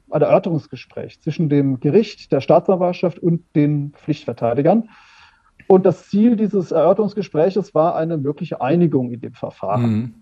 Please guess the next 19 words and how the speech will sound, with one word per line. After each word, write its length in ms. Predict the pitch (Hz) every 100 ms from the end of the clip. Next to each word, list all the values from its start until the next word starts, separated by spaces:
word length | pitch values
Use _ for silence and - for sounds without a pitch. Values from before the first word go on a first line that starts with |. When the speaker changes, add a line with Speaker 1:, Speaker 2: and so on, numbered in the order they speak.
| _ _ _ -
Speaker 1:
Also 140 | 151 -
ich 120 | -
sag's 240 | 196 -
mal 80 | 196
etwas 340 | 185 - 156
salopp 320 | 156 131 190 -
für 140 | 156
den 120 | 139
Hausgebrauch, 600 | 175 202 196 160 170 202
man 100 | 147
hat 140 | 151 -
versucht, 420 | 160 131 180 175
das 100 | 139
Verfahren 520 | 135 - 131 165 135
möglichst 420 | 143 151 151 -
einfach 340 | - 151 160 147
und 120 | 131
schnell 320 | - 123 127
wegzubügeln. 680 | 123 - 147 147 139 104